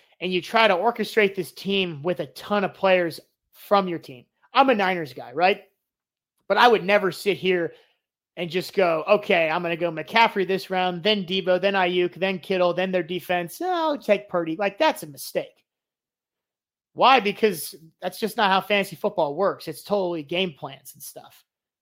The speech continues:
The Niners could win a game ten to three, and I would have thirteen points on my fantasy team, but I'd be a happy fan 'cause it's another game won. The Bengals are now oh and two.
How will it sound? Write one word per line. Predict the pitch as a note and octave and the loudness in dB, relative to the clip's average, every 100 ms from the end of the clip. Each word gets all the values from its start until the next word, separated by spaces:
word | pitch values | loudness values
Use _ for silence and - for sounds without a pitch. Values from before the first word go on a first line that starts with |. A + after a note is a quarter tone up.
| _ _ _ _ _ _ _ _ F3+ | _ _ _ _ _ _ _ _ -6
The | |
Niners | F3+ G#3+ G#3+ G3 | 0 2 2 0
could | F#3 | 0
win | G#3 | 0
a | F3 | 2
game | G3 F#3 | 0 0
ten | C#3+ G3 G3+ | -4 -4 -2
to | E3 | -4
three, | - F3+ F#3 - _ _ _ _ _ _ _ _ | -8 -6 -6 -6 _ _ _ _ _ _ _ _
and | D3+ D3+ | -10 -4
I | E3 F3+ | 0 0
would | D#3+ | 0
have | E3 C3+ | -2 -4
thirteen | - F3+ D3+ F3 D3 | -6 -6 -4 -8 -6
points | F3 E3 D#3+ | -6 -6 -8
on | |
my | C#3+ | -12
fantasy | - F3 E3 - | -6 -6 -6 -10
team, | C3+ D3+ | -12 -12
but | C#3 C#3 | -10 -10
I'd | |
be | D3 | -10
a | C#3 | -4
happy | E3 - D3 C3 - | -4 -4 -8 -12 -16
fan | - G3 G3 A#2+ C3 _ _ _ _ _ _ _ _ | -2 0 0 -4 -18 _ _ _ _ _ _ _ _
'cause | D3+ | -16
it's | D3+ D3+ | -14 -10
another | E3 D#3 | -8 -8
game | D3 C#3 | -8 -10
won. | C#3+ C#3 - _ _ _ _ _ _ _ _ _ _ _ _ D#3+ | -10 -12 -14 _ _ _ _ _ _ _ _ _ _ _ _ -16
The | |
Bengals | C3+ - A#3 C#4+ A3 F3 D#3+ - - _ _ _ | -4 2 4 4 0 -2 -6 -14 -20 _ _ _
are | D3+ | -10
now | D3+ F#3+ G3 F3 | -2 2 2 2
oh | F3 | -4
and | C#3 | -6
two. | - C3+ - | -12 -14 -14